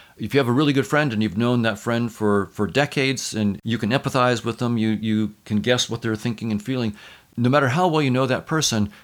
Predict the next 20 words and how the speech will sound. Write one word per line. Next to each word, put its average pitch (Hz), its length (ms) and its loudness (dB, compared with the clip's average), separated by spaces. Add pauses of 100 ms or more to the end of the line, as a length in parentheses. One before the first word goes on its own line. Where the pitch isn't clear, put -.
you 117 180 -2
can't 160 440 -2
actually 135 500 -2
go 113 400 2
inside 110 500 0
their 107 120 0
head 113 280 -2
and 95 140 -2
experience 107 600 -4
what 95 120 -10
they're 98 180 -6
experiencing. 101 760 -8 (380)
There 101 100 -4
seems 147 840 0 (720)
to 113 100 -4
be 117 240 0
this 104 240 0
fundamental 123 640 -4
privacy 98 840 -4 (340)
of, 87 320 -8